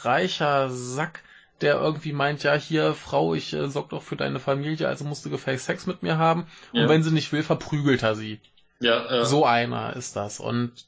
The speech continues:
Speaker 1: ich weiß nicht, ich, ich fühlte mich da ganz gut, äh, so, ich, also ich, ich hatte so das Gefühl, ja, das, das ist eine Wohnung, wo so ein Arschloch wohnen würde.
Speaker 2: Mhm.
Speaker 1: So
Speaker 2: Ja,
Speaker 1: alles,
Speaker 2: ja.
Speaker 1: alles so, so pompöser Prollo-Scheiß.
Speaker 2: Ja.
Speaker 1: Und, ähm,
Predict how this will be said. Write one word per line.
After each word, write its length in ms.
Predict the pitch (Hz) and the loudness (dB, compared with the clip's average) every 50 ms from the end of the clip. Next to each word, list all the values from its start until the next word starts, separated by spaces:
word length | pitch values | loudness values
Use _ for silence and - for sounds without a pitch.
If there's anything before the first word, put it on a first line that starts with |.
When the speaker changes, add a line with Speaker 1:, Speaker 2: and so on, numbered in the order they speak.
| _ | _
Speaker 1:
ich 180 | - - - - | -12 -12 -8 -2
weiß 260 | 127 127 160 190 - | 0 0 0 0 -2
nicht, 120 | 170 135 | -6 -8
ich, 140 | 131 120 117 | -8 -8 -6
ich 160 | 123 123 123 | -6 -8 -8
fühlte 320 | - - 160 165 185 185 196 | -4 0 0 0 0 0 -2
mich 160 | 160 156 156 | -2 -2 -2
da 120 | - 151 139 | -2 -2 -2
ganz 240 | 143 139 139 - - | -2 -4 -6 -6 -8
gut, 280 | - 143 139 139 135 147 | -8 -6 -6 -6 -6 -6
äh, 280 | 143 135 131 127 131 127 _ _ _ _ _ _ _ _ _ _ _ _ _ _ | -4 -2 -2 -2 -4 -6 _ _ _ _ _ _ _ _ _ _ _ _ _ _
so, 220 | _ - 139 143 | _ 0 0 0
ich, 300 | 147 135 - 160 156 139 - | 0 0 -4 -6 -8 -6 -4
also 140 | - 147 151 | -4 -2 -2
ich, 160 | 151 135 - | -2 -2 -2
ich 180 | 131 - - - | -2 -4 -4 -4
hatte 240 | 143 131 156 160 196 | -2 -2 -2 0 0
so 60 | 170 156 | 0 2
das 120 | 156 151 | 0 0
Gefühl, 340 | - 160 - - 180 185 180 170 | 0 -4 0 2 2 2 2 4
ja, 120 | 160 151 | 2 2
das, 240 | - 156 151 - 170 | 2 2 -2 -2 -4
das 140 | 160 160 156 | -2 0 2
ist 60 | 160 | 2
eine 140 | 165 156 131 | 2 2 2
Wohnung, 340 | 135 147 180 190 180 147 147 | 2 0 2 0 0 -2 -2
wo 60 | 147 | -2
so 100 | 135 160 | -2 -2
ein 100 | 160 170 | -2 -2
Arschloch 520 | - - 127 147 156 - - 131 127 127 131 | 0 0 0 0 0 0 -2 -2 -2 -2 -4
wohnen 320 | 131 131 143 147 143 127 | -4 -4 -2 -4 -4 -4
würde. 280 | 127 113 107 110 131 127 | -2 -2 0 0 0 -2
Speaker 2:
Mhm. 80 | 131 - - - _ | -4 -6 -8 -18 _
Speaker 1:
So 120 | - - | 2 4
Speaker 2:
Ja, 60 | - - | 6 6
Speaker 1:
alles, 200 | - 185 185 180 | 8 8 6 6
Speaker 2:
ja. 40 | 185 | 6
Speaker 1:
alles 260 | - 185 196 180 - | 4 4 4 2 2
so, 60 | - 165 | -2 0
so 140 | 160 165 160 | 0 0 0
pompöser 680 | 160 - - 170 165 165 - - 190 202 196 175 160 151 | 0 0 0 0 0 0 0 0 0 2 4 2 0 0
Prollo-Scheiß. 1300 | - - - - - 180 196 196 190 185 160 - - - - - 160 170 185 196 202 180 180 - - - _ _ _ _ _ | 0 -6 -8 0 2 2 4 4 4 2 2 2 -4 -4 -2 -2 -2 -2 -2 -4 -4 -6 -6 -8 -12 -16 _ _ _ _ _
Speaker 2:
Ja. 160 | 127 123 120 120 - - | 0 0 0 0 -6 -10
Speaker 1:
Und, 520 | - - 165 160 156 156 160 160 160 160 | -6 0 2 2 2 2 2 0 0 -2
ähm, 640 | 156 151 156 156 151 151 147 143 143 147 151 139 - | -4 -4 -2 0 0 0 0 -2 -2 -4 -8 -10 -12